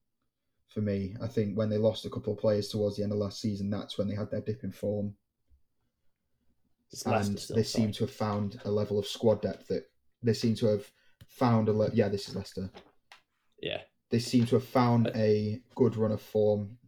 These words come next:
Speaker 1: especially with players out, and they've found squad depth for me.
Speaker 2: Yeah, you know, like, Ricardo Pereira out for the first seven or eight weeks of the season, and James Justin really stepped up.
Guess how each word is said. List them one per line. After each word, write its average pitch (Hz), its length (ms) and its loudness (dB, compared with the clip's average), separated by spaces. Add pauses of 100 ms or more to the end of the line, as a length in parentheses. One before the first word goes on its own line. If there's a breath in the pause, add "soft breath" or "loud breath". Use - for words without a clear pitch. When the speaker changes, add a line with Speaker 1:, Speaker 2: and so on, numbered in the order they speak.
(320)
Speaker 1:
especially 113 460 0
with 104 160 0
players 101 280 0
out, 104 200 -2
and 104 80 -4
they've 98 100 -6
found 101 260 -6
squad 101 300 -4
depth - 300 -10
for - 100 -10
me. 98 280 -4 (1080 soft breath)
Speaker 2:
Yeah, - 240 2
you - 160 -8
know, 73 140 -6
like, 85 180 -6 (460)
Ricardo 107 440 2
Pereira 110 500 2
out 95 180 -2
for - 120 -14
the 98 60 -10
first - 680 -2
seven 101 340 0
or 98 120 -2
eight 101 120 -2
weeks 104 240 -4
of 104 60 -6
the 101 80 -6
season, 98 420 -4
and 90 240 -10
James 113 300 0
Justin 113 480 -4 (140)
really 110 400 0
stepped - 360 -8
up. 95 220 -6